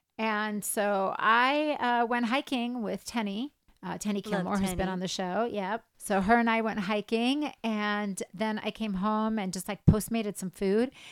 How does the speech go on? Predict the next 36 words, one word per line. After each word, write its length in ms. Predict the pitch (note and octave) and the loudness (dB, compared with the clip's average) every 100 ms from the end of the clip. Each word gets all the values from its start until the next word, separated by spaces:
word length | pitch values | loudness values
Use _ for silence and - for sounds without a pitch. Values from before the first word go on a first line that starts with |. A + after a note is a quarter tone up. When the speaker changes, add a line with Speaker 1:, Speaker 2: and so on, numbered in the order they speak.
| - - - | -20 -16 -8
Speaker 1:
And 180 | G3+ | -2
then 100 | G#3 | -2
I 100 | A#3 | -2
did 200 | G#3+ A3+ | -2 -2
some, 140 | D4+ G3+ | -2 -2
<laughs> 0 | |
I 920 | - - G5+ - - _ _ _ - | -4 -8 -20 -20 -20 _ _ _ -6
think 160 | - A3 | -2 2
I'm 100 | B3 | 2
gonna 200 | G#3+ G3 | 2 0
get 160 | G3+ - - | -4 -8 -10
so 280 | - A3+ | -4 0
much 220 | G3+ G3+ - | 0 -2 -2
trouble 320 | G3+ E3 D#3+ | 0 0 -4
for 140 | - | -8
this. 280 | D#3+ D3 - - - | -6 -6 -6 -10 -6
Speaker 2:
Oh, 140 | G3 F3+ | -4 -2
no! 320 | E3+ E3 E3+ | -4 -4 -6
What 160 | F#3+ | -4
did 180 | B3 E3+ | -2 -2
you 160 | D#3 D#3+ | -6 -12
do? 160 | E3 D#3 D#3+ | -8 -8 -10
Speaker 1:
<laughs> 180 | E3+ - | -14 -6
Well, 140 | G3+ - | -4 -2
it's 180 | A3+ - | -2 0
really 360 | A3 D#4+ E4+ | 4 6 6
not 200 | A#3+ G3+ E3+ | 6 4 4
my 120 | F#3 | 2
fault. 300 | - F3+ F#3 | 6 4 4
I 80 | - | 0
was 180 | G3+ | 2
really 220 | B3 C4 C#4+ | 2 4 2
Speaker 2:
<laughs> 140 | - | 4
Speaker 1:
trying 260 | G#3+ G#3 G3+ | 6 6 2
to 100 | G3 | 2
be 460 | G3+ F#3 F3 F3 | 2 4 4 0